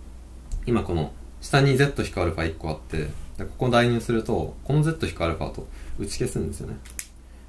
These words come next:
で、ここ注目なんですけど、今ここに下に一個あって、上に一個あるから、この場合だったら、過不足なくこう、シャッて、シャッて約分して、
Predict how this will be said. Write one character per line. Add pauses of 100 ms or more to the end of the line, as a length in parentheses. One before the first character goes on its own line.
(680)
で、 (100)
こ
こ
注
目
な
ん
で
す
け
ど、 (160)
今
こ
こ
に
下
に
一
個
あ
っ (140)
て、 (540)
上
に
一 (100)
個
あ
る
か
ら、 (580)
こ
の
場
合
だ
っ
た
ら、 (100)
過
不
足
な
く
こ
う、
シ
ャ
ッ
て、 (260)
シ
ャ
ッ
て
約
分
し
て、